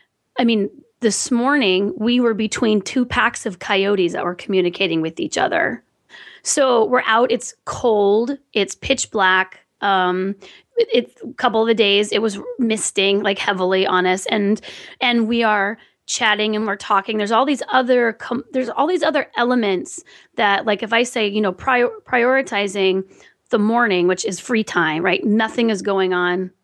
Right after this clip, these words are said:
in the morning with anyone else. So if you get up, you're not neglecting anyone or anything else. There was nothing else you were gonna do.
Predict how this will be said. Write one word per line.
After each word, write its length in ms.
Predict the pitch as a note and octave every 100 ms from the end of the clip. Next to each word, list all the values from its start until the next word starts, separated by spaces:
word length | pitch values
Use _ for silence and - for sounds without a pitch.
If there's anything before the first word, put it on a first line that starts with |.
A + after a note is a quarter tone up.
| _
in 120 | A#3+
the 80 | G3+
morning 560 | F#3+ F#3+ F#3 F3+ F3+ F#3+
with 120 | G#3+ -
anyone 400 | G#3 G3+ G3 F#3+
else. 260 | F#3+ F3+ F3+
So 180 | G#3+
if 140 | G3 G3
you 80 | A3
get 160 | A3+
up, 180 | G3+ G3
you're 80 | G3+
not 160 | G#3
neglecting 640 | G#3+ G3 F#3 G#3+ - A#3 -
anyone 480 | A#3+ A#3 G#3+ G#3+
or 80 | G3+
anything 380 | F#3+ G#3+ A#3+ A3
else. 180 | G3+ G3+
There 80 | G3
was 120 | F#3
nothing 300 | G#3 B3+ A3+
else 160 | G#3+
you 80 | -
were 40 | G#3
gonna 180 | G#3+
do. 260 | G3 F3+ F3